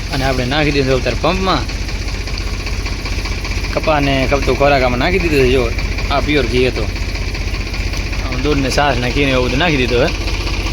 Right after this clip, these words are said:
અને હવે નાખશું આપણે પંપમાં. તો મિત્રો, આજ તો દવા વળી પાછી ધામરોડી નાખી, બીજો ડોઝ કપામાં દઈ દીધો છે. જો,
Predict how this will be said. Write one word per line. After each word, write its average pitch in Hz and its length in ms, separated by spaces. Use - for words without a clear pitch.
અને 127 220
હવે 127 260
નાખશું 123 320
આપણે 113 140
પંપમાં. 123 380
તો 214 80
મિત્રો, 254 500
આજ 247 320
તો 233 80
દવા 226 240
વળી 220 160
પાછી 196 420
ધામરોડી 233 340
નાખી, 220 320
બીજો 214 280
ડોઝ 196 180
કપામાં 170 640
દઈ 202 180
દીધો 170 260
છે. 151 160
જો, 165 340